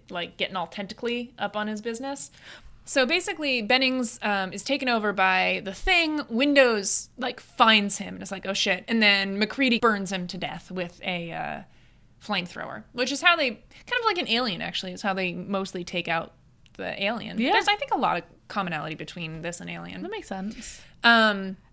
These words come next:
Speaker 2: And meanwhile, as, like, MacReady is burning this, like, Bennings thing combo, uh, Blair's been having, like, a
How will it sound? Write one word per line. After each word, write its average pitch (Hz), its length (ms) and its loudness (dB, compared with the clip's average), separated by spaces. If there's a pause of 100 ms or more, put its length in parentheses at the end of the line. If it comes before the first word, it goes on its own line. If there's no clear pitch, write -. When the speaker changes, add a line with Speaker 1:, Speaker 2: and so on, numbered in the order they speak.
(120)
Speaker 2:
And 262 440 0
meanwhile, 247 960 2
as, 240 280 4
like, 240 140 -2
MacReady 202 460 -4
is 170 160 -6
burning 170 640 -6
this, 165 200 -6
like, 170 220 -6
Bennings 165 480 -4
thing 165 460 -6
combo, 165 640 -4 (340)
uh, 196 300 2
Blair's 240 500 0
been 277 140 4
having, 220 460 2
like, 185 420 0
a 170 580 -2